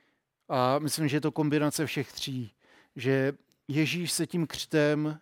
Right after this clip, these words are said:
identifikuje s hříšníky. On se stotožňuje s hříšníky v tom křtu, protože přišel podle Izajáše padesát tři dvanáct,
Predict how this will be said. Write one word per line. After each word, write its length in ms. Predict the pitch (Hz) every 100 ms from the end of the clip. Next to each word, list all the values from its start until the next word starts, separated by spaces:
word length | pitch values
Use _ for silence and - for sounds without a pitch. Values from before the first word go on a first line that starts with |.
| _
identifikuje 840 | 156 151 156 156 139 147 151 147
s 60 | 131
hříšníky. 800 | 123 135 - 156 139 131 101 85 _ _ _ _ _ _ _ _ _ _ _ _ _
On 140 | 139 127
se 160 | 160
stotožňuje 580 | - 160 - 143 156 175
s 60 | 139
hříšníky 540 | 135 147 175 165 156
v 60 | -
tom 180 | 165
křtu, 460 | 135 - 143 139 139 - - -
protože 340 | 143 127 147 151
přišel 480 | - 170 156 160 160
podle 560 | 143 147 143 143 143 147 -
Izajáše 480 | 127 156 151 -
padesát 400 | 156 151 143 156
tři 180 | 143 160
dvanáct, 500 | 135 143 143 143 -